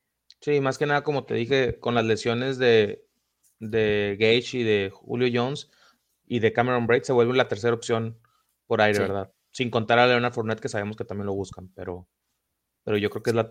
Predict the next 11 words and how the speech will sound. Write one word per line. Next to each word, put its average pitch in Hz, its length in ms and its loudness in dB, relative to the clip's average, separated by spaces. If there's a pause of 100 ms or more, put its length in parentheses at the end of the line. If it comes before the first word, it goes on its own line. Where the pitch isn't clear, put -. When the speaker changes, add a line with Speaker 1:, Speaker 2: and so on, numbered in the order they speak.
Speaker 1:
la 107 180 -4
tercera 107 320 -4
opción 104 440 -6 (600)
fija. 95 340 -12 (280)
Pasamos 127 420 -2
Speaker 2:
Y - 20 6
pasamos 127 220 6
Speaker 1:
al 110 260 2 (420)
Panthers 123 440 0
Speaker 2:
Dale, 131 140 8 (100)
Speaker 1:
Falcons. 131 220 4